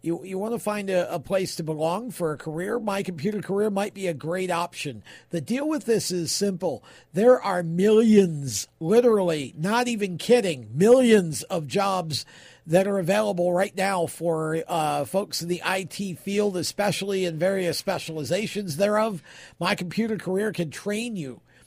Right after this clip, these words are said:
one, one to two days a week. That's it. That's all you need to do online. And in four to six months, you could be ready for the workforce. It's real simple. Go to my computer career dot e d u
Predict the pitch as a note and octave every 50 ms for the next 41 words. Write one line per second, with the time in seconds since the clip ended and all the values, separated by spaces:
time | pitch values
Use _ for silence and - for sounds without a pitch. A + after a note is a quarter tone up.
0 | _ _ _ _ - D3+ C#3 E3+ G#3+ C4 E4 E4+ F4 D#4 C4 F3+ - _ _ -
1 | D#3+ D#3 F3+ B3+ D4 C#4+ A#3+ G#3 G#3 A#3 A3+ F#3 - _ - G3 F3 - G#3+ A3+
2 | G#3+ A3 A3 G#3+ F3+ C#3+ G#3 G3 G3+ F#3+ D#3+ - - F#3+ G#3 F3+ - A3+ B3 G#3
3 | D#3 - _ - - F#3 F#3+ G3+ G#3+ A3 G#3 A3+ A3+ G#3 G3+ F3 A3 A3+ G#3+ G3
4 | G3+ A3+ A3+ A3+ A3+ A3 A3+ A#3 B3 A#3 - - - - - - - E3+ E3+ E3+
5 | - - G#3 G#3+ G#3 F#3+ - G#3+ G#3 - D#3 G3+ A3+ A#3+ G#3 - G#3 E3+ - E3
6 | F3 F3+ F3+ G3 G#3 G#3 F#3 - G3+ G3 F#3+ F3 F#3 G#3 A3 - - - G3+ G3
7 | D#3+ A#2 - - E3 C#3+ C#3 - C3 C3 C#3+ F#3 A3 C4+ C#4 A#3 - - G3+ E3+
8 | B2 C#3+ C#3 C#3+ C3+ - - - - - - _ _ _ _ _ _ - D3 C#3
9 | D3 D#3+ G3 C4 B3+ - A3 F#3 D#3 A#3+ B3+ A#3 F#3+ - G#3 G#3 G3+ F#3 - F3+
10 | F#3+ A3 A#3 - A3 G#3+ G3 F3+ E3+ D3+ C#3 B2 A#2+ C#3+ F3